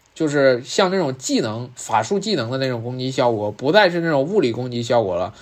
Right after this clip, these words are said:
然后它也有，格斗系也有特工技能，波导弹等等，这些的话就把这个宝可梦的这个，这个技能的这个体系又给丰富了。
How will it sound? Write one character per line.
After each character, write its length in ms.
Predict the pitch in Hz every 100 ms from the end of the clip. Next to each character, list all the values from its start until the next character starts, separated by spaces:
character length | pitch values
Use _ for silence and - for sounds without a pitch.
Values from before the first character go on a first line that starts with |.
| - - -
然 140 | 123
后 100 | 175
它 240 | 175 - 214
也 180 | 175
有， 260 | 170 117 95
格 200 | 107 143
斗 160 | 220 196
系 140 | 190
也 160 | 156 175
有 120 | 151
特 300 | - - 165
工 180 | 143 143
技 140 | 135
能， 260 | 110 107 113
波 160 | - 151
导 160 | 143 107
弹 280 | 143 127 - _ _ _ _ _ _ _ _
等 180 | 113 156
等， 240 | 180 110 -
这 240 | - 262 185
些 200 | 180 175
的 80 | 165
话 240 | 180 147
就 180 | 185 160
把 320 | - 90 95
这 160 | 160 156
个 100 | 120
宝 220 | 120 160
可 140 | 143
梦 240 | 120 170 147
的 80 |
这 160 | 139 156
个， 340 | 131 117 110 - _ - - _ _ -
这 100 | 156
个 100 | 139
技 240 | - 330
能 140 | 160 123
的 80 |
这 60 | 143
个 100 | 143
体 280 | 139 - 110
系 180 | 135 143
又 140 | 151
给 120 | 123
丰 220 | 113 135
富 160 | 143 147
了。 160 | 113